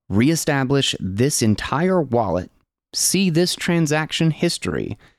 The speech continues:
and send this Bitcoin to anywhere you like, just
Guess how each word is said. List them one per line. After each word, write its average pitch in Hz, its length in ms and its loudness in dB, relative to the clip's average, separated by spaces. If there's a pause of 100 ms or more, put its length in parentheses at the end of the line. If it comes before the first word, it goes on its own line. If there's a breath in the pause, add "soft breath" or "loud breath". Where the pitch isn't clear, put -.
(160 soft breath)
and 101 200 4
send 165 380 2
this 151 260 2
Bitcoin 107 680 2 (320 soft breath)
to 120 400 2 (120)
anywhere 151 500 2
you 139 220 2
like, 113 500 -2 (880)
just 120 500 -2